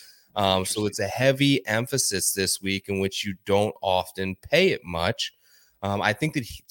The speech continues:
Speaker 1: Finau in particular is a very underrated player there. But yeah,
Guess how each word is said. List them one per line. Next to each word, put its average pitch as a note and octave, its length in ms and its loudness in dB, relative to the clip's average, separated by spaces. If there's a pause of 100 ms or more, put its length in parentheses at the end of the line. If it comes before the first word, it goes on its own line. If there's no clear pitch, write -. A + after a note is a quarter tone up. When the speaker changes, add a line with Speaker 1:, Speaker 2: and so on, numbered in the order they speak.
(120)
Speaker 1:
Finau C3 440 2
in A2 80 -2
particular B2+ 580 -2
is A2+ 140 0
a G2+ 60 -2
very G#2+ 380 2
underrated G2 540 2
player G2+ 320 6
there. G#2+ 220 4
But G#2+ 160 0
yeah, C3+ 220 4